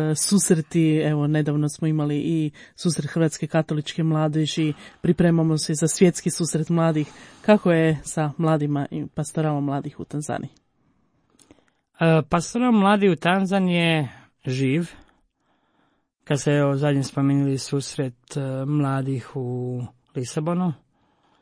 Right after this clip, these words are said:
Speaker 2: moj, e, susjedni župnik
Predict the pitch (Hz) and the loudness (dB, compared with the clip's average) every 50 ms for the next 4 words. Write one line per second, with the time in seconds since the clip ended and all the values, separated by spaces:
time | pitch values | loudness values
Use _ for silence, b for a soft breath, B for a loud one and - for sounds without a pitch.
0 | _ _ _ _ _ _ _ - 160 156 151 147 147 143 143 143 139 139 139 139 | _ _ _ _ _ _ _ -2 0 2 4 4 4 4 2 2 2 0 0 -2
1 | 135 135 131 - - 160 160 151 - 165 156 147 143 135 147 175 196 185 143 - | -2 -4 -6 -4 -2 -2 -2 -2 0 0 2 2 2 0 2 2 2 2 2 0
2 | - 143 127 127 | -4 -4 -4 -4